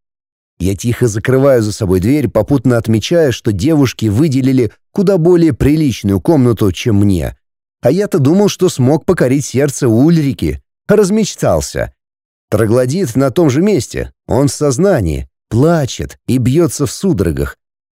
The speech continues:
Я легонько его пинаю, вымещая остатки страха и злости.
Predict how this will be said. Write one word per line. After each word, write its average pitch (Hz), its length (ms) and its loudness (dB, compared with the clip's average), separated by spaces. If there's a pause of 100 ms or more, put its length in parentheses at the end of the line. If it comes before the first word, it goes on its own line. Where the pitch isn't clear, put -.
(160)
Я 120 180 0
легонько 131 500 0
его 135 220 4
пинаю, 131 500 0
вымещая 147 640 2
остатки 143 440 -2
страха 143 480 0
и 123 40 2
злости. 101 580 -2